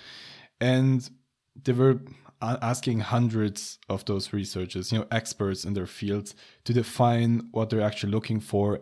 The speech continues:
and what intelligence actually is. And, you know, things were mentioned like common sense, adaptability, abstract thinking, distinguish-, <laughs> uh, God, distinguishing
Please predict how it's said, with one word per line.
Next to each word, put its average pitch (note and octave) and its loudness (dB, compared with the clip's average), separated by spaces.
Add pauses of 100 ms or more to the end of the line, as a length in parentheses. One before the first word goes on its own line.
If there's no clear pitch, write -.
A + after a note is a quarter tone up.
and G2 -4 (120)
what G#2+ 0
intelligence G2+ -4
actually F#2 -6
is. E2+ -6 (580)
And, D3+ 4
you G3+ 6
know, F3+ 10
things E3+ 4
were D3 8
mentioned C3+ 6
like G#2+ 4
common A#2 0
sense, G#2 -2 (100)
adaptability, G2+ -2
abstract G#2 -4
thinking, F#2+ -6 (360)
distinguish-, C3+ 0
<laughs> - -10
uh, A2 -4 (420)
God, - -10 (260)
distinguishing C3 2